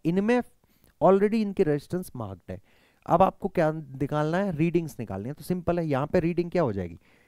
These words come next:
यहाँ पे टोटल करंट कितना फ्लो होगा, बताओ? करंट यहाँ पे कितना फ्लो होगा? करंट फ्लो होगा आपका दस divided by two plus zero point five। तो दस divided by two point five, now it becomes four ampere।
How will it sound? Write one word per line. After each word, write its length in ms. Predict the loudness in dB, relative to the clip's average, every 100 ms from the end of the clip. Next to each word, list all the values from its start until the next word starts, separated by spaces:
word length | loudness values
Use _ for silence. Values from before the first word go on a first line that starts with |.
| _ -8
यहाँ 160 | -4 -2
पे 100 | -2
टोटल 680 | -2 -2 2 2 2 0 -2 -2
करंट 280 | -2 -2
कितना 260 | -6 -4 -4
फ्लो 180 | -4 -6
होगा, 200 | -4 -6
बताओ? 320 | -4 -4 -6 -16 _ _ _ _ -2
करंट 260 | 0 0
यहाँ 160 | -2 -2
पे 100 | -4
कितना 280 | -4 -6 -8
फ्लो 180 | -6 -6
होगा? 200 | -8 -14 _ _ _ _
करंट 260 | -4 -4 -4
फ्लो 180 | -4 -2
होगा 200 | 0 -2
आपका 460 | -2 -2 0 0 -6 _ -20 -4
दस 260 | 0 0 0 -2
divided 460 | 0 2 0 0
by 160 | 0 0 -4 _ _ _ _ _ _ _ -4
two 180 | -4 -4
plus 300 | -2 0 -2 -4
zero 220 | -4 -4 -4
point 260 | -8 -8
five। 300 | -10 -10 -10 -18 _ _ _ _ _ -10
तो 80 | -8 0
दस 240 | 2 4
divided 420 | 2 2 0 -2 0
by 120 | 0 0 _ -10
two 120 | -10 -8 -4
point 240 | -4 -6 -6
five, 280 | -4 -4 -6 -10
now 200 | -8 -6
it 120 | -6 -6
becomes 440 | -6 -4 -6 -8 -20 _ _ _ _ _ -6
four 220 | -2 -2 -4
ampere। 420 | -8 -8 -12 -12